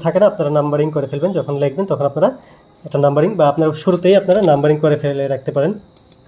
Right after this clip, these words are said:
দুই, তিন, এভাবে পঞ্চাশ পর্যন্ত বা ষাট পর্যন্ত আপনারা করে ফেলবেন। পরবর্তী যখন যেটা প্রয়োজন আপনারা এখান থেকে এটা নিয়ে নেবেন। আর এই যে আমি এখানে এই লেখাগুলো লিখে রাখলাম, এ-, আমি যেভাবে করছি ঠিক এভাবে করলে আপনারা একবার ফরম্যাট করে রাখলে আপনাদের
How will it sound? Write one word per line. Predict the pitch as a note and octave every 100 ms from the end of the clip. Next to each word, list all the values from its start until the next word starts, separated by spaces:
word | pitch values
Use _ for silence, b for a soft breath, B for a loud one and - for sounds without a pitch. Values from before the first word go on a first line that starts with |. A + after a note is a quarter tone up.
| C3
দুই, | B2 C3+ E3+ - - - - _ -
তিন, | C3+ F#3 G3+ b b b F3+
এভাবে | F3+ G3+ G3+
পঞ্চাশ | F#3 F#3+ -
পর্যন্ত | F#3+ F3+ F3+
বা | E3+
ষাট | D#3 D#3
পর্যন্ত | E3+ E3
আপনারা | E3 D3+ E3+
করে | D#3+ D3
ফেলবেন। | C3+ G3 C4+ - _ _ _ _ _ _ - -
পরবর্তী | F3 E3 D#3
যখন | D3+ D#3
যেটা | D#3 D3+
প্রয়োজন | D#3 D3+ A3
আপনারা | E3 C#3 C3+
এখান | B2+ D#3
থেকে | A3+ C#4 B B D#3
এটা | D3+
নিয়ে | D3+ C#3+
নেবেন। | A#2 A#2 B B
আর | D3 - G3+
এই | A3+
যে | A#3
আমি | A3+ G#3
এখানে | G#3 E3
এই | E3+
লেখাগুলো | F3 G3+ G3+ E3+
লিখে | E3 D#3+
রাখলাম, | C3 B2 - G2
এ-, | - - _ -
আমি | F3 D#3+
যেভাবে | E3+ G#3 G#3
করছি | G3 G3+
ঠিক | F#3 E3
এভাবে | F3 G3
করলে | F3 C3 B2
আপনারা | D3+ D#3
একবার | D3+ F3
ফরম্যাট | F#3 F#3 F#3
করে | F#3
রাখলে | C3 C#3+ D#3
আপনাদের | D3 C#3